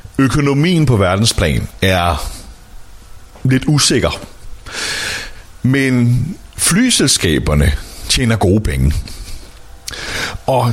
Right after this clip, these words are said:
det er jo noget af det, som har resulteret i, at vi blandt andet har set, at det bliver meget sværere at optjene bonuspoint, øh, når man flyver, vel at mærke. Samtidig så har der været en del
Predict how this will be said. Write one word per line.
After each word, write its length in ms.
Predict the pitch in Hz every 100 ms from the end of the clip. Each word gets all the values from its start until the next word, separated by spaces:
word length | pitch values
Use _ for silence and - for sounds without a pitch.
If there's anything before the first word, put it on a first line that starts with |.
| -
det 140 | 175 190
er 60 |
jo 200 | 156 127 110 -
noget 180 | 135 147
af 60 |
det, 200 | 135 131
som 180 | - 123
har 400 | 117 101 87 85
resulteret 520 | 95 101 - 143 98
i, 220 | 90 87 80
at 220 | 85 90
vi 120 | 95
blandt 240 | 87 90
andet 260 | 76 95 101
har 120 | 80
set, 320 | - 95 -
at 180 | 78 -
det 120 | 90
bliver 280 | 78 82 73 71
meget 240 | 69 76
sværere 340 | - 78 78 85
at 260 | 73 73
optjene 460 | 76 - 69 65 67 -
bonuspoint, 640 | 71 82 87 - 73 71 - - - - - - -
øh, 680 | 87 87 82 78 76 76 -
når 120 | 92
man 140 | 82
flyver, 540 | 92 - 147 85 - -
vel 120 | 82
at 80 | 69
mærke. 320 | 67 65 - - - 107 - - - - - - - - - - -
Samtidig 720 | 165 196 254 220 101 76 -
så 160 | - 120
har 80 | 165
der 120 | 202
været 580 | 147 131 120 107 - 110 - - - - - - -
en 120 | 147
del 400 | 131 220 180 -